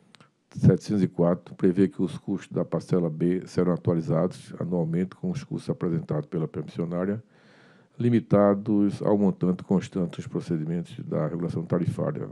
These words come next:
o item oito ponto quatro. As despesas formadoras da parcela A são atualizadas para a data de reajuste em processamento,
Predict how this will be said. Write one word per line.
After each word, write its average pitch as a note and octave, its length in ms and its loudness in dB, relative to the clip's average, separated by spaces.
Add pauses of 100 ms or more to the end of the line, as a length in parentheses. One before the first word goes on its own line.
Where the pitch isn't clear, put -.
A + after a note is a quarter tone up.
o E2+ 80 -6
item D#2+ 220 -6
oito F2 200 -2
ponto F#2 260 -8
quatro. - 360 -6 (680)
As A#2 240 4
despesas E2 520 -2
formadoras G2 540 2
da E2+ 100 -2
parcela D#2+ 640 -2
A D2+ 60 -2
são G2 460 0
atualizadas D#2+ 760 -2
para D#2+ 280 0
a D#2 40 0
data D#2 300 -4
de D#2+ 100 -8
reajuste D#2 540 -6
em - 20 -12
processamento, E2+ 800 -6